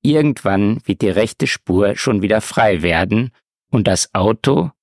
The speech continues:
geht rüber. Situation zwei. Julia, zweiundzwanzig, hat das Wochenende bei ihrem Freund verbracht und fährt jetzt zur Uni.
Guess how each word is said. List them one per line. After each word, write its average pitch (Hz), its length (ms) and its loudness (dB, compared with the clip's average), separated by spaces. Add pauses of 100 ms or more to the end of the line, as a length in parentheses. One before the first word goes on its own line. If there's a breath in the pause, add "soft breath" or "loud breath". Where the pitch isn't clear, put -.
(180)
geht 92 320 -4
rüber. 85 500 -2 (1300)
Situation 139 760 0
zwei. 82 540 -2 (460)
Julia, 156 720 0 (400)
zweiundzwanzig, 156 840 0
hat 120 120 0
das 101 160 -2
Wochenende 135 920 0
bei 127 120 2
ihrem 135 280 0
Freund 107 360 -2
verbracht 92 540 -2
und 120 140 -2
fährt 120 280 0
jetzt 123 220 -4
zur 113 160 -2
Uni. 82 360 -4